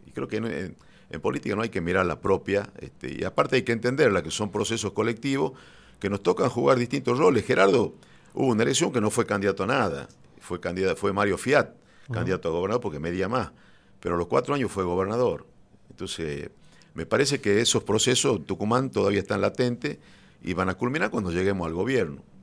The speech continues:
Speaker 1: Y yo voy a dar todo lo que tenga que dar para, para, para que eso ocurra, porque creo que Tucumán merece otro destino. Yo no, digamos, lo que no hicieron Mansur y Jaldo, no lo van a hacer Jaldo y Mansur. ¿Se entiende? Son los,
Speaker 2: Sí.
Speaker 1: este,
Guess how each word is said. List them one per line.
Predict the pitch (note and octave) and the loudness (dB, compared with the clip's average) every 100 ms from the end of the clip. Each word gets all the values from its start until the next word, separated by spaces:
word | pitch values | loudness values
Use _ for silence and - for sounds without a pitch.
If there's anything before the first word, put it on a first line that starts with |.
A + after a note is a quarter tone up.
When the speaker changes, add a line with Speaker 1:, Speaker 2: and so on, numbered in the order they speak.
| - - - | -20 -20 -14
Speaker 1:
Y | |
yo | D2 C2+ | -4 -2
voy | C2+ | 0
a | F2 | 0
dar | E2+ | 0
todo | - G2 F#2+ | 0 0 2
lo | D#2+ | -2
que | C#2 | -4
tenga | F#2 F2 D2 | -4 -2 -2
que | D2+ | 0
dar | F#2+ G2 | 0 0
para, | D#2+ C#2 C2 B1 - - - - - | -4 -4 -6 -10 -14 -20 -20 -20 -10
para, | D2 C#2 C#2 C2 B1 - | -6 -6 -6 -10 -14 -12
para | - C#2 - | -8 -8 -4
que | |
eso | - E2+ | -4 -4
ocurra, | - C3+ G2+ F2 | -2 0 0 0
porque | D2 C#2 | -6 -2
creo | G2+ A#2 A2+ | 0 0 0
que | E2+ D2+ - - - - - | -4 -4 -10 -20 -20 -20 -12
Tucumán | F2 E2+ A#2 C3 | -8 0 2 4
merece | A2+ A#2+ A#2 | 4 2 0
otro | G#2+ G2 | 0 0
destino. | G2+ B2+ E2 | 2 -2 -2
Yo | C#2+ G#2 | -4 -2
no, | G#2 G2+ F#2 D#2+ D2+ | 0 0 -2 -4 -4
digamos, | F#2 E2+ D#2 | -4 -2 -2
lo | F2 F2 | -2 0
que | G#2 | 2
no | D3+ | 2
hicieron | E3 - C3 F#2 | 2 4 4 4
Mansur | E2+ G2 B2+ A2 | -2 -2 0 0
y | |
Jaldo, | - A#2 B2 C3 - - - - | 4 4 4 -2 -6 -20 -12 -2
no | C3 | 2
lo | |
van | A2+ G2+ | 4 4
a | |
hacer | - A#2 | 4 2
Jaldo | - G2+ F2 | 4 2 2
y | |
Mansur. | E2+ F2+ E2 - - - - _ _ _ _ _ | -4 -4 -8 -10 -20 -20 -20 _ _ _ _ _
¿Se | - F2+ | -8 -6
entiende? | A#2+ G2+ D2 | 0 0 0
Son | G2 G2+ | -2 0
los, | F#2 C#2+ - | 0 -4 -6
Speaker 2:
Sí. | - A#2 F#2+ - - | -4 -4 -4 -14 -12
Speaker 1:
este, | D#2+ - D2 C#2 C2+ A1 | -12 -8 -8 -6 -8 -12